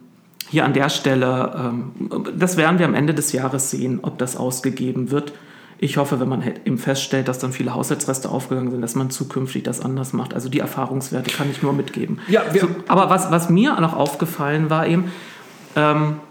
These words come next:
Speaker 1: und deswegen ist es wichtig, es ist eine Hoheit des Rates, über den Haushalt, äh, zu entscheiden. Und deswegen ist es ganz wichtig, dass man diesen Haushalt als Ratsmitglied auch richtig durchforstet,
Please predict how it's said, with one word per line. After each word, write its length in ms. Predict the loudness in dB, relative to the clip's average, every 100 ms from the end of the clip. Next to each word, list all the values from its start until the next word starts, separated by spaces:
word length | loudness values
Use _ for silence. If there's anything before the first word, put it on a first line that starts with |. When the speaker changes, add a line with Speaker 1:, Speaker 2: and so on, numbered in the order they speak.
| -4
Speaker 1:
und 120 | 2 2
deswegen 500 | 4 4 4 4 2
ist 140 | 2
es 240 | 0 0
wichtig, 580 | 2 2 0 0 0 0
es 140 | -2 -2
ist 80 |
eine 200 | 0 0 2
Hoheit 680 | 2 2 2 0 -4 -6
des 180 | -4 0
Rates, 380 | 2 2 2 0
über 120 | -2
den 160 | 0 0
Haushalt, 600 | 0 0 0 0 -4 -4
äh, 680 | -2 0 0 0 0 -2
zu 140 | -2 0
entscheiden. 300 | 0 0 0
Und 100 | 0
deswegen 280 | -2 -2 -2
ist 160 | -2
es 40 | 0
ganz 340 | 2 2 2
wichtig, 300 | -2 0 -2
dass 160 | -2 -2
man 140 | -2
diesen 280 | -2 -4 -2
Haushalt 360 | -4 -2 -4
als 200 | -6 -6
Ratsmitglied 560 | -6 -4 -6 -4 -6 -4
auch 220 | -6 -8 -14 -20 -20 -20 -4
richtig 380 | -2 0 -4 -2
durchforstet, 800 | -6 -4 0 0 0 -2 -2 -4